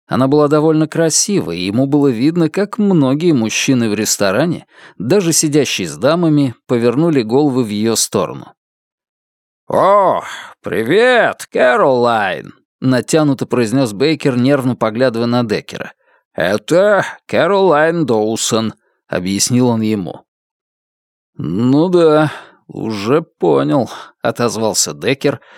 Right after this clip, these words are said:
обводя своего скоро уже бывшего зятя колючим взглядом.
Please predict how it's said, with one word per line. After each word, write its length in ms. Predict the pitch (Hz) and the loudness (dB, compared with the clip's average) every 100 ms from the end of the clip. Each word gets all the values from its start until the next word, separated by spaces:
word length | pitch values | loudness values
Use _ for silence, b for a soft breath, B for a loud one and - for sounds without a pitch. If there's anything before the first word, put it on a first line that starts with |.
| B | B
обводя 480 | - 98 110 131 196 | -8 -4 0 0 0
своего 360 | - 165 151 143 | 0 2 2 2
скоро 340 | - 165 151 | 0 0 2
уже 280 | 131 113 123 | 2 0 -2
бывшего 600 | 110 135 113 - 90 76 | 0 -2 -2 -4 -6 -8
зятя 440 | 69 113 156 - | -4 -2 -2 -2
колючим 520 | 139 110 95 101 - 113 | -4 -4 -2 -4 -4 -4
взглядом. 580 | 110 110 80 62 69 | -4 -4 -4 -6 -10